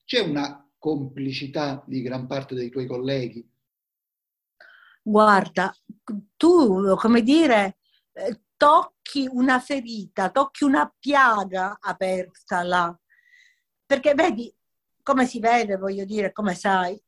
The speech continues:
Speaker 2: io non sono una ragazzina, ho una certa età. E su questo lavoro, eh, sul giornalismo, io ho investito moltissimo, ma moltissimo dal punto di vista, voglio dire, non del fare carriera,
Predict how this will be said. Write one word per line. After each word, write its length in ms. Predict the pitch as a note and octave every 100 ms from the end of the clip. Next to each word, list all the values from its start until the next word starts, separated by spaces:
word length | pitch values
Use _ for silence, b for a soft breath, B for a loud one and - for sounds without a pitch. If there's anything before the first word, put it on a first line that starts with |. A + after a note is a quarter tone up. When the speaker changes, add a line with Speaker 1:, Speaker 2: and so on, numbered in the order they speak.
| _
Speaker 2:
io 140 | F4 C4+
non 180 | C#4+ C#4+
sono 200 | B3 G3+
una 140 | G3+
ragazzina, 760 | G3 G3 G#3+ A3 - G#3 G#3 A3
ho 60 | B3
una 240 | A#3 G#3+
certa 380 | G#3+ G#3 - G3+
età. 380 | F#3+ G3 F#3 - _ _ _ _ _ _
E 140 | B3
su 160 | B3 F#4+
questo 280 | B4+ C#5+ G4+
lavoro, 840 | A3 G#3 G3+ F#3 F#3 F#3 F#3+ F#3+ _
eh, 300 | - B3+ A3
sul 320 | E3 - B3
giornalismo, 760 | A3+ C4+ B3 G#3+ G3 F3 A3+ C4
io 200 | A4+ B4
ho 60 |
investito 520 | C4+ A#3+ A#3 F#4 D#4
moltissimo, 840 | B3 A#3 A3+ - D4 C#4+ - B3+ G#3+
ma 120 | A#3
moltissimo 720 | C4 C#4+ C#4 G4+ - E4+ A#3
dal 220 | A3+ A3 A3+
punto 280 | F4 D#4+
di 120 | B3 A#3
vista, 600 | D4 E4+ - B3 A3+ - B B B B -
voglio 180 | C#4
dire, 240 | D4+ D#4 C4+
non 320 | D4+ G#4+ G4
del 180 | C4+ B3
fare 320 | - A#3 G#3+
carriera, 880 | A3 G3+ F#3+ G#3 G3 F3 E3+ E3+